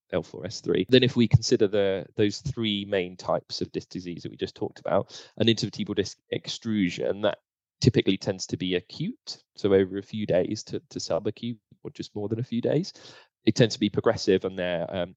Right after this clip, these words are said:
often painful as well. Um, however, I do find it really hard to judge pain in cats. I think they can be so difficult to read, and some cats will be overtly painful, but others with what you think is a painful condition, what you diagnose with a painful condition,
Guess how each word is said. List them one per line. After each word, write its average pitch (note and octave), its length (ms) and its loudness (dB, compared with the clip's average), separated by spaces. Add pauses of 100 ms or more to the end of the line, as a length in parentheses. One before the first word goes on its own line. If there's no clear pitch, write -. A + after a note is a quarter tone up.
often - 320 -8
painful G2+ 460 -2
as F2 160 -2
well. E2+ 340 2 (380)
Um, G#2 300 4
however, A2+ 340 4
I G2+ 60 2
do A2 120 -4
find G2 240 -2
it F#2+ 140 -2
really F#2+ 300 2
hard F#2 400 -4
to - 180 -14
judge G#2+ 380 -4
pain A#2+ 320 -2
in A#2+ 120 -4
cats. - 540 -8
I F#2+ 60 -2
think G2+ 200 -6
they F#2+ 120 -8
can F2+ 160 -12
be F2+ 260 -6
so F#2 240 -4 (160)
difficult - 500 -8
to - 120 -12
read, A#2+ 240 2
and F#2 120 -8
some G#2+ 160 -2
cats - 300 -12
will - 60 -18
be - 180 -6 (100)
overtly F#2+ 440 -2
painful, C3 480 -6 (240)
but - 100 6
others G2+ 380 6
with F#2+ 360 0 (220)
what G2 140 -6
you A2+ 80 -4
think B2 240 2
is F2+ 100 -2
a F2 80 -4
painful F#2+ 380 -6
condition, F#2 340 -6
what - 120 -18
you - 40 -12
diagnose F2+ 460 -6
with F2+ 100 -6
a F2 40 -8
painful - 360 -12
condition, - 540 -10